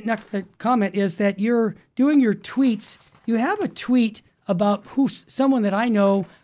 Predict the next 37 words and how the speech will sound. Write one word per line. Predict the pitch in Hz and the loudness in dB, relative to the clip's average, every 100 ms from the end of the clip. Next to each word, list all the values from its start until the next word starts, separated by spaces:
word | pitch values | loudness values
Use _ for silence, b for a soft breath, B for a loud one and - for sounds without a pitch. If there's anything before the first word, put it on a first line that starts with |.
| b | b
quite | - 220 214 | 0 2 4
well. | 208 190 | 4 4
I | 196 | 4
was | 180 | 2
at | 208 208 | 2 2
his | 202 | -2
funeral, | - 220 190 180 175 | 2 4 6 4 2
Archbishop | 208 208 - 233 - 208 | 0 -2 -2 -2 -2 -6
Fulton | - 240 240 233 | 2 2 2 0
J. | 180 196 | -2 -2
Sheen. | 185 - 254 269 190 175 175 B B B B | -2 0 4 6 6 4 0 B B B B
And, | 196 240 | 4 6
uh, | 247 208 - b b - | 6 4 2 b b 0
I | 247 | 2
read | 285 302 | 6 4
the | 277 | 6
article | 240 247 247 220 | 4 4 0 -2
too, | - 285 | -2 0
and | 254 | 2
it's | 175 | 2
just | 240 - | 0 -2
funny | - 254 240 233 | -2 0 4 4
that | 196 190 208 | 4 2 0
you | 190 247 | 0 2
would | 190 170 | 0 -2
put | 226 | -2
it | 240 208 | 0 4
in, | 226 208 170 B B - | 6 6 2 B B -2
uh, | |
'cause | 202 175 | -2 2
I | 208 | 0
talked | 185 226 233 208 | 2 2 2 0
about | 202 190 | 0 0
this | 220 - | 0 -2
on | 196 | -2
the | 180 | 0
radio. | 208 247 214 175 | 0 0 2 0